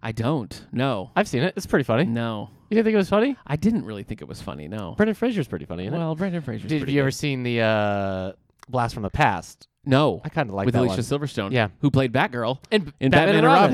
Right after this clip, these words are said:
Speaker 1: Robin.
Speaker 2: Oh my gosh.
Speaker 1: Alongside Chris O'Donnell. So
Speaker 2: Yeah.
Speaker 1: it all comes together.
Speaker 2: Would you have liked, yeah, maybe we've already said this. Would you have liked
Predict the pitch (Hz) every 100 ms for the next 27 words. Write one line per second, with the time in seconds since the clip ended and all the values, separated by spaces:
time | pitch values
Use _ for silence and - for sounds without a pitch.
0 | 180 - 269 294 208 262 226 139 127 -
1 | 117 127 110 120 131 156 101 - 240 143
2 | 104 - - 120 123 139 139 139 - -
3 | 101 107 - 113 175 220 277 254 170 165
4 | 135 - - - 175 196 220 208 170 156
5 | 127 139 107 - 131 185 139 139 139 113
6 | -